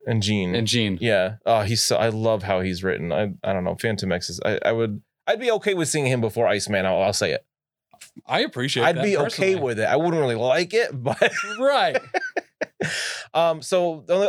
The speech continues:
Speaker 1: last thing about Honey Badger, uh, when she flips, she loses one stamina, I think is the only difference. She's got four on that side.
Speaker 2: Yeah, that's the only one I see. And then just, uh, we mentioned it briefly, but officially,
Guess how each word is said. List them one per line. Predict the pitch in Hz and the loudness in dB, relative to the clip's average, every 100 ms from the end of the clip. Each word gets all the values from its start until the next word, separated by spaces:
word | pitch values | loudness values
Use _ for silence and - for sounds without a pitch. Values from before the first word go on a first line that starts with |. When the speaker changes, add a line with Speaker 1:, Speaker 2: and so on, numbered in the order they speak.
| 151 | 2
Speaker 1:
last | 165 175 - | 4 2 2
thing | 180 | -2
about | 170 156 | 2 2
Honey | 139 147 147 | 2 -2 0
Badger, | 131 131 117 127 - - | 2 2 2 0 0 2
uh, | 117 110 | 4 4
when | 107 113 | 2 0
she | 107 113 | 0 0
flips, | 180 214 214 - - | 4 4 4 -4 -4
she | - 139 | -2 2
loses | 143 127 123 | 2 2 2
one | 113 123 117 | 2 2 2
stamina, | - 113 98 92 95 | 2 2 2 2 2
I | 104 | 2
think | 101 110 | 0 -2
is | 113 | 0
the | 107 - | 0 2
only | 120 110 104 | 2 2 2
difference. | 98 101 - 92 | 0 -2 -2 -4
She's | 92 | -2
got | 95 - | 0 0
four | - - 110 104 | -2 -4 0 2
on | 92 90 | 2 2
that | 87 - | 0 0
side. | - 50 - | 0 0 0
Speaker 2:
Yeah, | 110 | 0
that's | 127 131 | 0 -2
the | 117 | -2
only | 107 107 95 | -2 -2 -2
one | 95 98 | -2 -2
I | 92 98 | -2 -2
see. | 98 - 95 92 | -4 -4 -2 -2
And | 98 104 | 0 0
then | 98 | -2
just, | 90 95 - | -2 -4 -4
uh, | 85 107 117 | -4 -2 0
we | 120 | 0
mentioned | 110 107 - 92 | 0 -2 -4 -6
it | |
briefly, | 104 95 98 92 | -4 -4 -2 -4
but | 92 95 | -2 -4
officially, | 107 110 104 95 92 90 | -4 -4 -2 -2 -4 -4